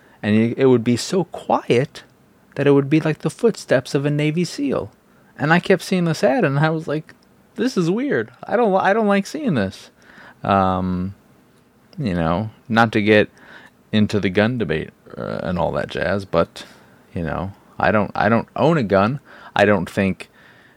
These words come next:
people should not be able to own guns, but I think there should be more things in the way. You know, universal background checks are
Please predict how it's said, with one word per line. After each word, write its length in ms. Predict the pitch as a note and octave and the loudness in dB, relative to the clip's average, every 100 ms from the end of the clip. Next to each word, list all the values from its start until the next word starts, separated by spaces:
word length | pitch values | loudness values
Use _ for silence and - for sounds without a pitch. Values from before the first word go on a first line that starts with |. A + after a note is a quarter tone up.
| _ | _
people 560 | - G#2 G2+ F#2+ F2+ F#2+ | 0 0 2 0 -2 -6
should 220 | - - E2+ | -16 -8 -2
not 240 | D#2+ - | 0 0
be 80 | C3+ | 2
able 160 | G#2 | 0
to 60 | F2+ | 0
own 220 | F2 F2 | -2 -6
guns, 400 | E2 F#2 C#3 E3 _ _ _ _ _ - | -4 -4 -4 -8 _ _ _ _ _ -8
but 80 | E2 | -2
I 80 | D#2 | 0
think 180 | E2+ D#2+ | 0 -2
there 120 | D#2+ | -2
should 180 | E2+ D2 | -2 -4
be 240 | C#2+ - - | -4 -6 -4
more 560 | G#2 F2 E2 D#2+ E2+ - _ _ _ _ _ _ _ _ _ _ | 0 2 2 2 -2 -10 _ _ _ _ _ _ _ _ _ _
things 460 | A2 F#2+ F#2+ - | 2 2 2 -2
in 240 | - G#2 F2 | -4 -2 0
the 100 | D#2+ | 0
way. 500 | D#2 E2+ A#2 G#2+ D3+ _ _ _ _ _ _ _ | 0 2 2 0 -6 _ _ _ _ _ _ _
You 80 | - | -12
know, 200 | D2 D#2 | -10 -6
universal 540 | F2 F#2+ F2+ F#2+ F#2 | -2 0 0 -2 -2
background 420 | E2+ E2 - F2 E2+ | -2 -2 -2 -6 -4
checks 380 | D#2+ F#2+ - | -4 -6 -8
are 180 | - F#2+ | -10 -10